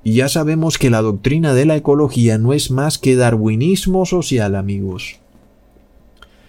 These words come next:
Y recordemos que todo esto tiene que ver con la maldición de Caín, la cual se intensifica en los últimos tiempos. Leamos en Génesis capítulo cuatro, versículo veinticuatro. "Si siete veces será vengado Caín,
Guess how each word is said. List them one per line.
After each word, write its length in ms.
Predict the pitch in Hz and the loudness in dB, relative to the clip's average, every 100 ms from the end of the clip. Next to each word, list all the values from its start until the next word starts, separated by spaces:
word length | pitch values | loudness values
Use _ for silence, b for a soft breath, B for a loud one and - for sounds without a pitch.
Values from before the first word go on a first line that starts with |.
| b b b b 127 | b b b b 0
Y 60 | |
recordemos 640 | 113 117 113 107 147 180 | 2 2 0 0 0 0
que 100 | - | 0
todo 340 | 127 156 147 143 | 0 2 4 2
esto 280 | 151 147 131 | 2 -2 0
tiene 240 | 139 147 | -2 -2
que 100 | 139 | 0
ver 200 | 139 143 | 2 2
con 180 | 139 135 | 0 -2
la 80 | 127 | 0
maldición 500 | 127 120 117 139 135 | 2 2 2 0 -2
de 140 | 131 | -2
Caín, 400 | 131 135 147 101 - - | -2 -4 -6 -8 -6 -2
la 220 | 104 101 | -2 0
cual 260 | 123 139 | 2 4
se 180 | - - | 4 2
intensifica 1160 | 151 170 156 160 160 - 175 - 180 180 - 143 | 2 0 0 0 0 0 -2 0 0 0 0 -2
en 100 | 135 | 0
los 160 | 113 - | 0 0
últimos 500 | 135 123 110 101 - | 2 2 0 -2 -2
tiempos. 540 | 147 147 95 - - b b | -2 -2 -6 -8 -14 b b
Leamos 480 | 117 120 135 170 151 | 2 2 2 0 -2
en 100 | 127 | -2
Génesis 560 | 123 143 127 - 107 - | -2 -2 -2 -2 -2 -2
capítulo 480 | 95 113 120 135 | -2 0 0 0
cuatro, 380 | 120 113 113 117 | 0 -2 0 0
versículo 480 | 110 - 110 120 120 | -2 -2 -2 0 0
veinticuatro. 680 | 117 107 107 104 92 - 85 b b b b | 0 -2 -2 -2 -4 -6 -8 b b b b
"Si 200 | - 120 | 2 2
siete 380 | 127 170 185 180 | 4 4 4 2
veces 640 | 156 156 147 139 - - b b | 2 2 2 0 -2 -6 b b
será 340 | - 113 110 135 | -4 -2 0 0
vengado 480 | 147 120 117 117 107 | 0 -2 0 0 0
Caín, 480 | 98 110 131 139 | 0 0 0 -4